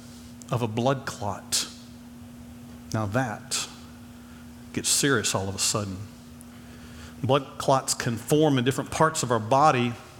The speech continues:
and they can travel to the lungs. And if a blood clot makes it to the lung, it can be devastating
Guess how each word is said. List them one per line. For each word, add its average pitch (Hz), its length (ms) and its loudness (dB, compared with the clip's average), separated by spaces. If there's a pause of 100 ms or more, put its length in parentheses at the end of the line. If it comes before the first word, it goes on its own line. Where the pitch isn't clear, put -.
(500)
and 131 140 4
they 147 80 6
can 135 180 2
travel 190 420 4
to - 200 2
the 170 100 4
lungs. 165 720 2 (720)
And 147 200 4
if 147 160 4
a 147 60 2
blood 165 420 4
clot 180 360 2
makes 170 380 4
it 196 140 -2
to - 140 4
the 147 120 4
lung, 127 640 4 (960)
it 147 140 0
can 131 160 2
be 117 160 0
devastating 107 920 0